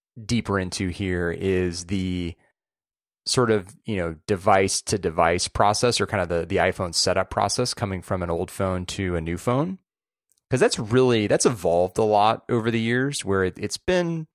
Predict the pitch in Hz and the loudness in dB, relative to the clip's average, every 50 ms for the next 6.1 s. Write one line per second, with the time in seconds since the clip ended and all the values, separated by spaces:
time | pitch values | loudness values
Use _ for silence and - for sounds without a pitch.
0 | _ _ _ _ _ _ _ _ _ - 156 175 190 - - 214 151 - 156 127 | _ _ _ _ _ _ _ _ _ -6 -2 -2 -2 0 0 0 2 4 4 4
1 | 120 101 90 85 - - - 101 92 87 82 78 78 85 107 - - - - - | 2 2 -2 -6 -10 -6 -6 -4 -4 -4 -2 0 0 0 0 0 -2 -2 -4 -4
2 | - - - - - 135 131 95 - - - 110 104 95 101 - - - 113 104 | -6 -6 -6 -4 -2 -2 -2 -2 -2 0 2 2 2 2 -2 -4 -4 -2 -2 -2
3 | 95 85 101 95 - 104 - - - - 107 95 92 95 87 90 87 90 90 92 | -2 -2 -2 -2 -2 -4 -6 -4 -2 -2 0 0 -2 -4 -6 -6 -4 -2 -2 -2
4 | 104 117 - - - - - - _ _ - - 110 107 113 110 110 107 107 110 | -2 -2 -4 -4 -6 -6 -8 -12 _ _ -4 -2 -2 -2 -2 -2 -2 0 0 2
5 | 110 110 110 110 - - 92 87 - - 95 - - 107 98 92 90 87 85 85 | 2 2 0 0 -2 -2 -4 -4 -6 -8 -10 -8 -6 -6 -6 -4 -6 -6 -8 -8
6 | 85 | -10